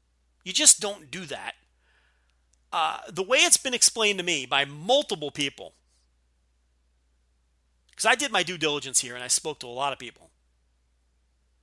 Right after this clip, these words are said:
Octagon lost any sympathy he had because that's just an enormous no-no to remove a mask from a, from a, from another wrestler. I mean, it's just the, the, the ultimate in disrespect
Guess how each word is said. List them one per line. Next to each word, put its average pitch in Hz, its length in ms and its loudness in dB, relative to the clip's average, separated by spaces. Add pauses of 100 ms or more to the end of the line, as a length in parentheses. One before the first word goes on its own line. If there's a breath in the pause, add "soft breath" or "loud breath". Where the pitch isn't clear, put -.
(1800)
Octagon 202 560 2
lost 160 360 4
any 165 200 2
sympathy 135 540 0
he 127 40 -14
had 113 260 -8
because 123 260 -2
that's 202 180 4
just 208 180 2
an 165 100 -4
enormous 180 600 -2
no-no 151 360 -6
to - 140 -6
remove 139 280 -10
a 135 60 -10
mask 123 300 -4
from 117 200 -16
a, 113 100 -16
from 117 220 -20
a, 120 100 -18
from 120 220 -18
another 110 220 -18
wrestler. - 420 -8 (1500)
I 147 60 -6
mean, 143 180 -4
it's 147 120 0
just 151 180 0
the, 151 240 -12
the, 143 240 -14
the 147 200 -14
ultimate 180 440 -4
in 160 120 -14
disrespect 139 800 -2